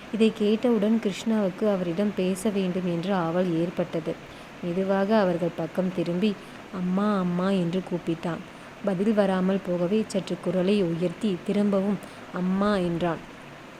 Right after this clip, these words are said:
இப்போது அவரிடம் சிறிது அசைவு ஏற்பட்டது. மெல்ல அவனை திரும்பி பார்த்தார். "அம்மா, ரொம்ப நேரம் ஆயிடுச்சே,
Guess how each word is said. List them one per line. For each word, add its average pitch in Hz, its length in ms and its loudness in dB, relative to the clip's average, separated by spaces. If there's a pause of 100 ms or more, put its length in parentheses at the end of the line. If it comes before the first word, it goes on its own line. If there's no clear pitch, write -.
(100)
இப்போது 208 500 4
அவரிடம் 180 480 2
சிறிது 180 320 0
அசைவு 196 460 0
ஏற்பட்டது. 170 920 -2 (680)
மெல்ல 214 440 4
அவனை 196 320 2
திரும்பி 185 400 2
பார்த்தார். 160 480 -4 (2000)
"அம்மா, 233 440 4
ரொம்ப 202 280 2
நேரம் 247 400 4
ஆயிடுச்சே, 190 560 2